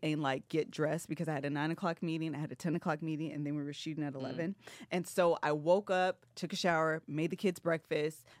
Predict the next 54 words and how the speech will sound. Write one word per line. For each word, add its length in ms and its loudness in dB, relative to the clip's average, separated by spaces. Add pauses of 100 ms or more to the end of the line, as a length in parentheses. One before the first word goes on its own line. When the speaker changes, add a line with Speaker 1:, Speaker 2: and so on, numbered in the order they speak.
(140)
Speaker 1:
and 220 2
then, 380 2
like, 240 -4
got 320 0
fully 200 0
dressed. 400 -2
And 120 -4
so 100 -2
I 80 2
feel 320 4
more 300 4
awake 500 -2
than 80 -8
I 400 0
Speaker 2:
Oh, 60 -4
Speaker 1:
probably 420 2
Speaker 2:
yeah, 160 2
Speaker 1:
should 120 0
Speaker 2:
yeah. 100 -4
Speaker 1:
feel 240 6
at 80 6
eleven 320 2
o'clock 320 0
A 140 2
M 140 2
Speaker 2:
Got 200 -4
it. 40 0
Speaker 1:
Pacific 300 0
time. 320 -4
Speaker 2:
Yeah. 220 -6 (160)
Speaker 1:
Um, 320 4
because 200 -2
I 100 4
just 340 -8 (180)
backdated, 680 -4 (160)
you 100 -8
know, 260 -8 (240)
my 160 -6
day. 240 0
I 80 0
started 280 0
Speaker 2:
Yes. 40 -2
Speaker 1:
a 40 2
lot 200 0
earlier. 240 0
So 200 2
right 260 2
now 240 0
it's 160 -8
feeling 420 -4
like, 300 -4
Speaker 2:
You've 280 6
been 120 10
up 80 6